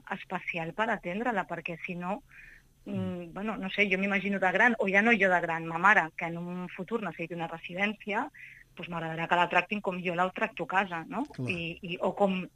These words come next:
Speaker 1: a mi m'agradaria que em tractessin quan em toqui, quan m'arribi el moment. Llavors, sí, si hem de dir un model o una filosofia de treball, seria l'atenció centrada en la persona, que ara, de fet, s'utilitza moltíssim, però hi-,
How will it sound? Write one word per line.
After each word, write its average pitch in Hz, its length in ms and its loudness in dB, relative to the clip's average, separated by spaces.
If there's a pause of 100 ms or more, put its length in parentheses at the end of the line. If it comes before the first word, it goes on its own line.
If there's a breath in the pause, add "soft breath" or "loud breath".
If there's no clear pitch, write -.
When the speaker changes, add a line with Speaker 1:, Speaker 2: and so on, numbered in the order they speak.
(220)
Speaker 1:
a 170 100 -4
mi 180 80 -2
m'agradaria 202 480 4
que 233 60 4
em 220 100 6
tractessin 202 480 0
quan 208 160 4
em 175 120 -2
toqui, 175 460 -4
quan 180 180 -2
m'arribi 170 320 -2
el 180 40 -4
moment. 160 380 -8 (320 loud breath)
Llavors, 180 320 0
sí, 190 220 4 (500)
si 196 100 2 (140)
hem 202 200 4
de 208 120 10
dir 208 140 8
un 208 100 4
model 202 360 6
o 180 40 4
una 180 140 2
filosofia 180 420 -4
de 175 60 -4
treball, 190 420 4
seria 165 240 -4
l'atenció 165 400 -6
centrada 156 280 -8
en 156 40 -10
la 165 100 -8
persona, 202 400 -2
que 165 80 -10
ara, 160 140 -8
de 147 60 -6
fet, - 200 -12
s'utilitza 160 520 -12
moltíssim, 214 560 -6 (680 loud breath)
però 208 180 6
hi-, 190 220 2